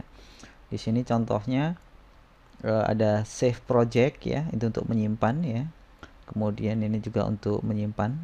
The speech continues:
ya. Kemudian ini ada audio setting. Jadi kalau kita klik si save project, artinya ini langsung tersimpan ya, dengan default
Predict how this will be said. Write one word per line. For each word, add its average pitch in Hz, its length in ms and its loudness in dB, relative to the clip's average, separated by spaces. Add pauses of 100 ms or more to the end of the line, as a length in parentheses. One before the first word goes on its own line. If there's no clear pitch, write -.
(280)
ya. - 160 -10 (360)
Kemudian 110 400 2
ini 110 80 0
ada 104 280 4
audio 104 360 2
setting. 107 480 0 (720)
Jadi 117 80 -2
kalau 120 120 4
kita 120 240 6 (200)
klik 127 160 2 (120)
si 120 320 -2
save - 360 0
project, 113 400 4 (360)
artinya 113 640 2 (880)
ini 135 160 4
langsung 147 560 2
tersimpan 127 720 0
ya, 139 240 -2 (880)
dengan 104 560 2
default 131 480 4